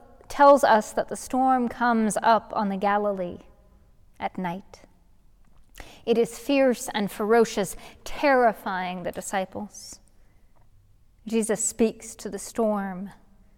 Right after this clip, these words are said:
and the chaos is controlled.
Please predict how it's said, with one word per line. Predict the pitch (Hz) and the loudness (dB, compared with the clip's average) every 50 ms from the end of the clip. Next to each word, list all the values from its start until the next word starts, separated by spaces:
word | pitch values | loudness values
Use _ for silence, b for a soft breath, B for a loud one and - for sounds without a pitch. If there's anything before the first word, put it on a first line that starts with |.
| _ _ _ _ _ - | _ _ _ _ _ -12
and | - 202 214 | -10 -8 -8
the | - | -8
chaos | - - - 226 208 208 202 180 180 185 - - - - | -10 -4 -2 0 0 2 0 -2 -2 -6 -10 -16 -16 -12
is | - 214 - | -10 -10 -10
controlled. | - - 202 190 - - - 202 196 190 180 202 208 220 - - - | -10 -10 -12 -12 -10 -6 -4 -2 -2 -2 -2 -4 -10 -14 -18 -20 -20